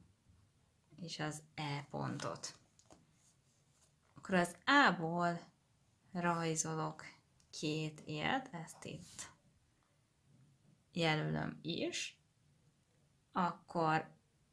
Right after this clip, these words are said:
innen is rajzolok egyet, innen is, meg innen is. Ugye ez eddig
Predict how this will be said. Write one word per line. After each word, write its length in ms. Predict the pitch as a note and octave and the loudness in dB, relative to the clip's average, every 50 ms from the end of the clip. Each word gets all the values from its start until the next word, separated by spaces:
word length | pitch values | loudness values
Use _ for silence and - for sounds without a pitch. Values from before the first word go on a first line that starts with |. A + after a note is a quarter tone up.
| _ _ _ _ _ _ _ _ _ _ _ _ _ _ _ _ _ _ _ _ _ _ _ _ - | _ _ _ _ _ _ _ _ _ _ _ _ _ _ _ _ _ _ _ _ _ _ _ _ -2
innen 480 | - F#3 E3+ E3+ E3+ - - - - | 0 0 0 0 -2 -4 -4 -4 -6
is 360 | - F#3 F#3 F#3 - - - | -4 -4 -6 -6 -6 -8 -6
rajzolok 800 | A3 G3+ G3+ G#3 A3 A#3 A#3+ B3+ B3 A#3+ A3 G#3+ G#3 G#3 G#3 - | -4 -4 -2 0 0 0 0 0 0 0 2 0 0 -2 -4 -4
egyet, 1000 | G3+ F#3+ F#3 F#3+ F3 F3 F3 - - F#3 F3+ - F3 F3+ F3+ - - - - - - _ | -2 0 0 0 0 -2 -4 -6 -6 -4 -4 -2 -4 -4 -8 -10 -14 -20 -20 -20 -14 _
innen 640 | - F#3 F#3 F#3 F#3 F3+ F3 F3 E3+ E3 E3 E3 | 2 4 6 6 8 6 6 4 0 0 0 0
is, 460 | E3 D#3+ D#3+ D#3+ D#3+ - - - - - - | 0 0 0 -2 -2 -2 -4 -4 -6 -6 -4
meg 560 | F3 E3 D#3+ D#3+ D#3 D3+ D3+ D#3 D#3 D#3 - - | -2 0 2 2 2 0 0 -2 -2 -4 -6 -6
innen 500 | - D#3+ D#3 D3+ D3+ D3+ D3+ D3+ D3+ F3+ | -4 0 0 0 2 0 0 0 2 2
is. 240 | A3+ C4 D4 - - | 2 2 2 0 0
Ugye 260 | - F#3 F#3 F3+ F3 | -2 0 2 4 4
ez 200 | E3+ E3 E3 - | 4 2 0 -2
eddig 280 | D#3+ D#3 D#3 D#3+ - | -2 -2 -2 -4 -6